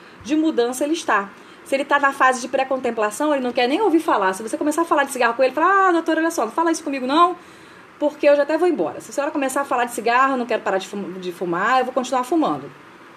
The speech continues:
Respeita, não fique insistindo, parou ali. Na próxima consulta, ele pode estar contemplado. E, "Ah,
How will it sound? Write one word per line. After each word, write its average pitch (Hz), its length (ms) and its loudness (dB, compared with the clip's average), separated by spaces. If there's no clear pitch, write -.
Respeita, 180 640 0
não 277 160 0
fique 320 200 0
insistindo, 233 800 -4
parou 269 300 4
ali. 302 260 0
Na 453 100 -6
próxima 285 360 0
consulta, 339 520 2
ele 277 140 0
pode 269 460 2
estar 220 420 -2
contemplado. 254 800 0
E, 220 80 2
"Ah, 359 260 0